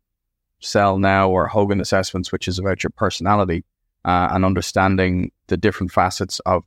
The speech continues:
who you are as a person and your, how you are under pressure, how, what are your values, what are your motives, and how can we help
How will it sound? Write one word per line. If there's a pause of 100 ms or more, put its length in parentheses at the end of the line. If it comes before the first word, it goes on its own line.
who
you
are
as
a
person
and
your, (440)
how
you
are
under
pressure,
how,
what
are
your
values,
what
are
your
motives,
and
how
can
we
help